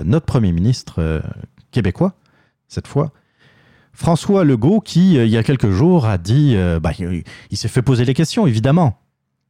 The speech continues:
Évidemment, les journalistes sont là. « Bon, est-ce que vous avez une liste d'épicerie pour, euh, les élections fédérales ? » Moi, ça m'a toujours fait sursauter.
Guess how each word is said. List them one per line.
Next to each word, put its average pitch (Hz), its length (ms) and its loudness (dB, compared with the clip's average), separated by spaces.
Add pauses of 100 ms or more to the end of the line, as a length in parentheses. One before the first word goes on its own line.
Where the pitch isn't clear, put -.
Évidemment, 123 340 2
les 95 100 2
journalistes 98 380 0
sont 95 180 2
là. « 117 340 2
Bon, 117 220 2
est-ce 107 120 -2
que - 60 -2
vous 101 100 0
avez 107 200 2
une 107 180 2
liste 117 260 0
d'épicerie 120 720 0
pour, 117 460 2
euh, 95 80 0
les 92 220 0
élections 95 260 -2
fédérales ? » 104 380 0
Moi, 101 120 2
ça - 120 -4
m'a 92 100 0
toujours 107 380 -2
fait - 180 -8
sursauter. - 680 -6